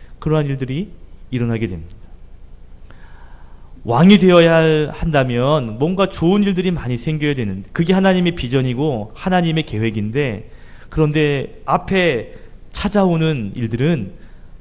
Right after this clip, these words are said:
감당하기 버거운 고난이 왔다는 거예요. 여러분, 기억하셔야 됩니다. 하나님 일을 하-,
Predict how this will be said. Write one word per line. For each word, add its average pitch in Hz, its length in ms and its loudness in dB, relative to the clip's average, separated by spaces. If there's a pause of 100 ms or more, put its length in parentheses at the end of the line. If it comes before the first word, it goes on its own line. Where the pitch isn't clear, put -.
(580)
감당하기 170 720 2
버거운 151 420 -2
고난이 131 420 -2
왔다는 110 400 -4
거예요. 87 440 -8 (1500)
여러분, 135 300 2
기억하셔야 139 560 0
됩니다. 95 480 -6 (360)
하나님 190 420 4
일을 160 240 2
하-, 143 80 -2